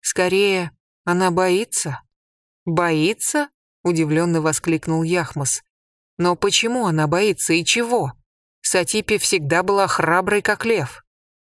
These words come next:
«Знаю», растерянно подтвердила Ренесенб. «Все мы так думали,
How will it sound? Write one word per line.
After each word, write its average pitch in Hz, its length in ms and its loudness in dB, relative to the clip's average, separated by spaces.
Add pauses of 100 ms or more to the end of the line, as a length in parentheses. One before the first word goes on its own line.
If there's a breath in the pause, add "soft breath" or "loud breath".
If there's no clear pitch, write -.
(100)
«Знаю», 165 680 -2 (280)
растерянно 165 720 0
подтвердила 160 680 0
Ренесенб. 160 680 -2 (320)
«Все 262 320 -2
мы 208 160 0
так 175 260 0
думали, 143 460 0